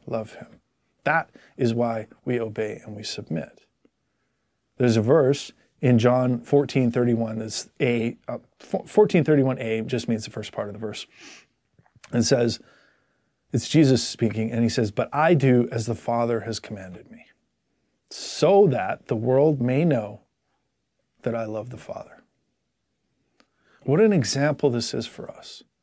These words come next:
Christ's loving submission to the Father. Remember, they exist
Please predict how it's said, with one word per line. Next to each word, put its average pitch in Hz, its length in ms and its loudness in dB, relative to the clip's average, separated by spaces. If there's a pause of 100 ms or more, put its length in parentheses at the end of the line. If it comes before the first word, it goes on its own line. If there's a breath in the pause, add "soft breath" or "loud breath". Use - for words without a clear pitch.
(1080)
Christ's - 540 0
loving 139 480 4
submission 131 580 0
to 127 100 -6
the 117 100 -4
Father. 117 480 -2
Remember, 151 380 2
they 156 160 4
exist 175 480 0